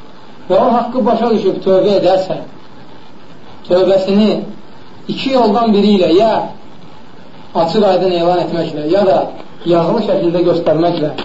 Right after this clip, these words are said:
bəyan edərsə, biz onun tövbəsini qəbul etməli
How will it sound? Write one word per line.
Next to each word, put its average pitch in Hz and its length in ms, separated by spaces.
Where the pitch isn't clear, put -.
bəyan 196 380
edərsə, 175 400
biz 196 200
onun 185 240
tövbəsini 165 460
qəbul 151 320
etməli 139 360